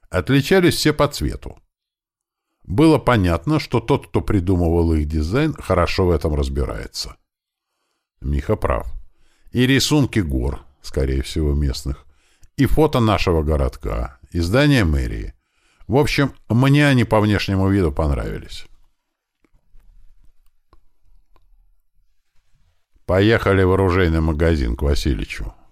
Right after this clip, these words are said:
сказал Андрей. «Давай, Вань, разворачивайся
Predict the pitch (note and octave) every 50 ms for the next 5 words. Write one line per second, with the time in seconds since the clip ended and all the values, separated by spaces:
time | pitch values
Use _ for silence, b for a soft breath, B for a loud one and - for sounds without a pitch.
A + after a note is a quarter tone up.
0 | _ - - - - - G2+ G1+ - - A1 A#1 A1+ D#2 G#1 G#1+ - - b b
1 | b b b b b b b - G#2 A#2 A#2+ B2 A#2 F#2+ D#2+ C#2 C2 A#1+ A#1+ C2
2 | D2 E2 D#2 F#2 G#2 A2 B2+ D3+ D3+ - - E2 B1+ C2 - - - G#1 -